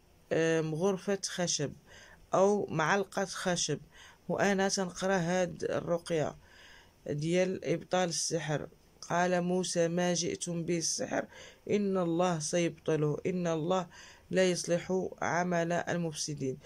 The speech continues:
إمتى غادي نحط هاد الملحة؟ نحطها ليلة سبعة وعشرين، بيتها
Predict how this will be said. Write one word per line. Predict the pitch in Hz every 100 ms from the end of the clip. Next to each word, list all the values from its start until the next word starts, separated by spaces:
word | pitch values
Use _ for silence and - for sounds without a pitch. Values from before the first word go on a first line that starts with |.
| - - -
إمتى | 208 214 233
غادي | 208 196
نحط | 180 196 - 175
هاد | 160
الملحة؟ | 160 151 151 151 147
نحطها | 151 175 - 175 196 196 - - - -
ليلة | 190 220 214
سبعة | - 165 165
وعشرين، | 165 156 147 143 139
بيتها | 175 180 180 - 143 110